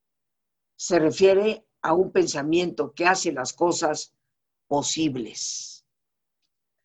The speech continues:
Pero mientras no tengamos ese pensamiento en nuestra cabecita,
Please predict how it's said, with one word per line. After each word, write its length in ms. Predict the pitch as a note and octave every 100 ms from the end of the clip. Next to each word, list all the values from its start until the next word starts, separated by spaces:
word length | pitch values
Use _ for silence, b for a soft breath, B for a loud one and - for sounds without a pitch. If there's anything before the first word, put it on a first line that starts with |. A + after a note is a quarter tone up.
| _ _ _
Pero 240 | E3+ E3+
mientras 380 | E3+ D#3+ D3+ D3+
no 180 | G3 A3
tengamos 720 | A#3 G3 G#3 G#3 E3+ - - _
ese 280 | G3 F#3+ -
pensamiento 920 | D#3 C#3 C3 C#3+ C#3+ B2+ A#2 A#2 - -
en 160 | C3
nuestra 400 | D3 F#3 - D3+
cabecita, 800 | - E3+ D3+ - C3+ C3 B2 -